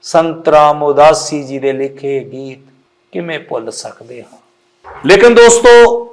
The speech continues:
ਹਜ਼ੂਰ ਸਾਹਿਬ ਵਿਖੇ ਹੋਏ ਕਵੀ ਦਰਬਾਰ ਤੋਂ ਵਾਪਸ ਆਉਂਦੇ ਹੋਏ ਛੇ ਨਵੰਬਰ ਉੱਨੀ ਸੌ ਛਿਆਸੀ ਨੂੰ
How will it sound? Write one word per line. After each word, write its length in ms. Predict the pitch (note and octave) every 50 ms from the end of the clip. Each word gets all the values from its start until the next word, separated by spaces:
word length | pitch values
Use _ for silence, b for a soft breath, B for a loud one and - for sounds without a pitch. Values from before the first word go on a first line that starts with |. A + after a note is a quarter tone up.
| _ _ _ _ _ - D3+
ਹਜ਼ੂਰ 420 | D#3+ D3+ C3+ F#3 A3 B3 C4+ B3
ਸਾਹਿਬ 340 | - - A#3 G#3+ G#3+ G#3 F3+
ਵਿਖੇ 640 | F#3 F3+ F3 - G3+ G3 G3 G3 G3 G3 G3 B B B B B B B B B B B B B B B B - - -
ਹੋਏ 200 | G#3+ B3+ C#4+ D4 C#4+
ਕਵੀ 340 | - - B3+ A#3+ C4+ C#4
ਦਰਬਾਰ 540 | B3+ A#3 A#3+ A3+ G3+ F#3+ F#3+ G3+ A3 B3 B3
ਤੋਂ 240 | A#3 A#3+ A#3+ G#3+ F#3
ਵਾਪਸ 440 | F#3+ F#3+ F#3+ F#3+ G3+ G3+ F#3+ - G3
ਆਉਂਦੇ 260 | F3 F3 F3 F#3 F#3
ਹੋਏ 360 | F3 - F3 E3 D#3+ E3 - -
ਛੇ 380 | - - - A3 B3+ C4+ C#4 C4
ਨਵੰਬਰ 800 | A#3+ F#3+ G3 G#3 G3 G3 F#3+ G#3+ G#3+ G#3+ G#3 G#3 - - - - - - _ -
ਉੱਨੀ 380 | F#3+ F#3+ F#3+ F#3+ F#3+ G3 F#3+
ਸੌ 280 | F#3+ F#3+ - F3 E3+ D#3 - - - - -
ਛਿਆਸੀ 680 | - - - - D#3+ D#3 D#3 - - - - F#3 D#3
ਨੂੰ 200 | A#2+ G2+ F2+ -